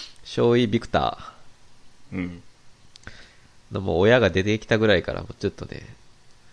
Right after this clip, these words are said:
Speaker 1: なんか、もうなんか感極まってました。<laughs> やっぱこの番組やばいってなった。
Speaker 2: いや、すご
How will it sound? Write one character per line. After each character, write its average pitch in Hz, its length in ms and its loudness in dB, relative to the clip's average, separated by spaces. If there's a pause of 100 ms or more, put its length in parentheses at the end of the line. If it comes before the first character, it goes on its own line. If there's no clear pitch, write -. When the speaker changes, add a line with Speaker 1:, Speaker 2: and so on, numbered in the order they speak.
(400)
Speaker 1:
な 95 120 -4
ん 90 40 -4
か、 78 120 -4 (240)
も 87 320 -8
う 90 40 -8
な 92 100 -4
ん - 40 -8
か - 100 -16
感 120 220 0
極 95 260 0
ま 95 60 -2
っ - 20 -2
て 98 120 -2
ま 95 60 -2
し - 80 -8
た。 - 100 -14 (920)
<laughs> - 840 -10
や 139 120 6
っ - 60 0
ぱ 131 160 10
こ - 140 6
の 135 80 6
番 139 160 6
組 151 160 4
や 127 120 8
ば 143 120 10
い 117 60 6
っ - 20 -10
て - 240 -4
な 92 80 0
っ - 40 -8
た。 - 240 -4 (2250)
Speaker 2:
い - 40 -14
や、 151 80 -10
す - 120 -14
ご 135 140 -4